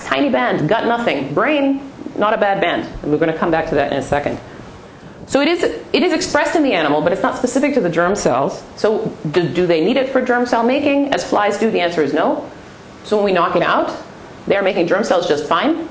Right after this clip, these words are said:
They're growing up and being, uh, fertile males and females just fine. Okay. And in Dr-, Drosophila, really the only known role was this germ cell role. So we looked at the expression again, and we find it is expressed actually at late stages,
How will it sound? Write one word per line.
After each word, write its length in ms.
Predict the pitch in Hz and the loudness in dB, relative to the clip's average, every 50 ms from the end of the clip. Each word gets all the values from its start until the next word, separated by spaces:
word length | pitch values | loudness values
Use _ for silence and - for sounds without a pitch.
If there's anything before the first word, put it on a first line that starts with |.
| - - - | -12 -10 -2
They're 180 | 151 160 160 147 | 0 2 2 2
growing 260 | 147 165 170 175 180 | 2 2 2 2 2
up 180 | 180 208 - - | 2 0 0 0
and 160 | 160 160 151 | 0 0 2
being, 460 | 147 156 151 147 143 143 139 - - - | 2 2 2 2 0 0 -2 -2 -4 -2
uh, 200 | - 139 131 131 | 0 0 0 -2
fertile 480 | - - 202 208 208 196 175 170 160 156 | 0 -2 -2 0 2 2 2 2 2 2
males 300 | 160 170 185 202 196 196 | 2 2 2 0 0 0
and 120 | 147 147 | 0 0
females 360 | 147 226 220 226 240 254 247 240 | 0 0 0 2 2 0 0 2
just 220 | 196 170 160 - | 0 -2 -2 0
fine. 340 | - 147 156 220 330 - - - - - - - - - - - - - - - - - - | 0 0 0 0 -2 -2 -4 -8 -8 -8 -10 -10 -14 -20 -20 -20 -20 -20 -20 -20 -14 -8 -6
Okay. 340 | - - 120 117 - - - - - - - - - - - - - - - | 0 0 0 0 0 -6 -10 -14 -16 -18 -18 -18 -20 -20 -20 -20 -12 -4 -2
And 100 | 170 190 | 0 2
in 100 | 208 214 | 2 0
Dr-, 380 | 208 - - - - 175 233 | -2 -4 -8 -8 -2 -2 0
Drosophila, 400 | 233 240 277 330 339 254 208 190 | 2 2 0 0 2 0 0 2
really 200 | 208 240 240 233 | 2 2 0 0
the 120 | 185 196 190 | 0 0 0
only 180 | 208 233 233 | 2 2 2
known 260 | 202 202 214 202 180 | 2 2 0 0 0
role 540 | 151 170 202 220 190 139 131 143 - - - - - - - - - - - - | 2 2 2 2 2 2 0 0 -4 -6 -12 -16 -18 -18 -20 -20 -20 -16 -2 0
was 300 | 160 160 170 170 160 - | 2 2 2 2 0 2
this 160 | 160 156 151 | 0 0 0
germ 200 | - 170 190 190 | 0 0 0 2
cell 180 | 190 - 147 139 | 2 0 0 2
role. 360 | 185 254 185 - - - - - - - - - - - - - - - - - - - - - - - - - - | 2 2 0 0 -2 -4 -10 -12 -18 -20 -20 -20 -20 -20 -20 -20 -20 -20 -20 -20 -20 -20 -20 -20 -20 -20 -20 -14 0
So 240 | - 208 220 233 | 2 2 4 4
we 80 | 220 233 | 2 2
looked 160 | 233 254 262 | 2 2 2
at 80 | 262 196 | 2 2
the 60 | 185 | 2
expression 320 | 190 - - 226 226 - | 0 0 -2 0 2 2
again, 240 | 170 156 202 254 302 | 0 2 0 0 2
and 80 | 294 233 | 2 0
we 80 | 196 | 0
find 280 | 208 - 208 208 202 202 | 0 0 0 0 2 2
it 100 | 185 170 | 2 2
is 60 | 170 | 0
expressed 460 | 175 175 - - - 233 247 247 247 | 0 -2 -4 -2 0 0 0 2 0
actually 340 | 254 233 269 285 - - 214 | 0 0 0 0 0 0 0
at 60 | 185 | 2
late 200 | 180 196 226 226 | 2 2 0 0
stages, 680 | - - 254 302 339 330 262 208 220 220 - - - - | 0 0 0 0 2 2 2 2 2 0 -2 -4 -8 -12